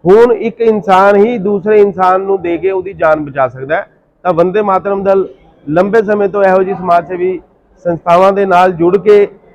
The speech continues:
ਸਮਾਜ ਸੇਵਾ ਦੇ ਕੰਮ ਕਰਦਾ ਰਹਿੰਦਾ ਹੈ ਤੇ ਹਮੇਸ਼ਾ ਹੀ ਸਾਡਾ ਬਲੱਡ ਡੋਨੇਸ਼ਨ ਲਗਾਉਣ ਦਾ ਇੱਕੋ ਇੱਕ ਮਕਸਦ ਹੁੰਦਾ ਹੈ ਕਿ ਨੌਜਵਾਨ ਪੀੜ੍ਹੀ ਜਿਹੜੀ ਪਹਿਲੀ ਵਾਰ ਬਲੱਡ ਡੋਨੇਟ ਕਰੇ,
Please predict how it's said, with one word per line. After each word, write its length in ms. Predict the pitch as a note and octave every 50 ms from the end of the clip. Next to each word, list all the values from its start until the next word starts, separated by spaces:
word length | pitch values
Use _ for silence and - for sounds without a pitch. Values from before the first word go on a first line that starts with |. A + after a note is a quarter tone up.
| _
ਸਮਾਜ 300 | - F3 E3+ E3+ F3 E3+
ਸੇਵਾ 220 | E3+ F#3+ F3+ E3+ F3
ਦੇ 120 | F3 F#3
ਕੰਮ 260 | - F3 F3 F3 E3+
ਕਰਦਾ 280 | D3 E3 D#3 D3 E3 E3
ਰਹਿੰਦਾ 300 | E3 E3 D#3 D3 D3+ E3
ਹੈ 160 | F3 - - _ - _ _ _ _ _
ਤੇ 160 | F3+ F#3+ F#3+
ਹਮੇਸ਼ਾ 440 | F3+ F3 F3+ F#3 G3 F#3+ G#3 A#3 A#3
ਹੀ 220 | A3+ A3+ A3 G#3+
ਸਾਡਾ 460 | F3 G3+ F#3 F3 F3+ F#3+ G3 G3 - - _ _ _ _ - C#3
ਬਲੱਡ 200 | D#3 F#3 G3+ G3
ਡੋਨੇਸ਼ਨ 360 | F#3 G#3+ G3+ G#3 F3+ F#3+ G#3
ਲਗਾਉਣ 380 | G3+ F#3+ F3+ F3 F3 F3 F3+ F#3
ਦਾ 140 | F#3 F#3 E3+
ਇੱਕੋ 280 | F3 F3+ - - G#3+
ਇੱਕ 160 | G3+ G3 -
ਮਕਸਦ 340 | G3 F#3 F3 - _ F#3+ E3+
ਹੁੰਦਾ 260 | F3+ E3+ D#3+ D#3+ E3+
ਹੈ 100 | F#3 - - _ - _ _ _ _
ਕਿ 80 | - G3+
ਨੌਜਵਾਨ 640 | F#3 F3 F3 F3+ F#3+ G#3+ A3+ G#3+ A#3+ A#3 A#3+ A#3+ A3+
ਪੀੜ੍ਹੀ 260 | F3+ A3 A3 A3 A3+
ਜਿਹੜੀ 200 | F#3 A3 G#3 A#3
ਪਹਿਲੀ 400 | A3 - - G#3+ G3+ A3 A#3 C4
ਵਾਰ 200 | B3+ A#3+ A#3 A3
ਬਲੱਡ 220 | F3+ F#3+ G3 F#3+ E3+
ਡੋਨੇਟ 300 | F#3+ F#3+ F#3+ F#3 F3+ F3+
ਕਰੇ, 400 | - F3+ E3 E3+ F3 F3 E3